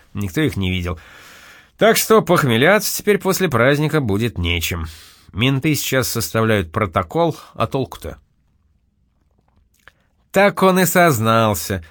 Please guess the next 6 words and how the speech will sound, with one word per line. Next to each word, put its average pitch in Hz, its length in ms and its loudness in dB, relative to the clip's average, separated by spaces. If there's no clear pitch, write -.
Про 131 200 2
водку 139 360 0
не 131 100 4
расскажет», — 120 640 0
встряла 101 500 -2
жена. 90 340 -4